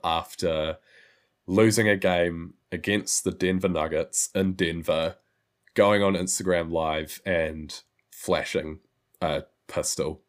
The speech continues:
on his Instagram Live. Um, and then from there, questions popped up about, did he, is this his gun? Did he take it on the team plane?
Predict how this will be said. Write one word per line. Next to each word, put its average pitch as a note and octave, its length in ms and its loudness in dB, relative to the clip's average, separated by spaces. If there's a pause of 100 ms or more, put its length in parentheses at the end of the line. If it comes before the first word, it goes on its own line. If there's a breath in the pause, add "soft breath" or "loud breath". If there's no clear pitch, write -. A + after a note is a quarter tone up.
(100)
on E2 180 0
his E2+ 180 -4
Instagram E2 540 -2
Live. E2 720 0
Um, D#2 500 -4
and F2+ 100 -6
then D#2+ 140 -4
from F2+ 300 -4
there, F2 340 2
questions - 600 -4
popped - 320 -4
up D2 200 -8
about, D2+ 440 -4 (720 soft breath)
did F#2+ 160 -2
he, G2+ 120 0 (100)
is D#2+ 120 -6
this - 160 -4
his A2 260 2
gun? G#2+ 340 2
Did F2+ 140 -6
he D#2+ 80 -6
take F2 360 -4
it D#2 140 -4
on E2+ 160 0
the E2 80 -4
team E2 380 -4
plane? G2+ 600 0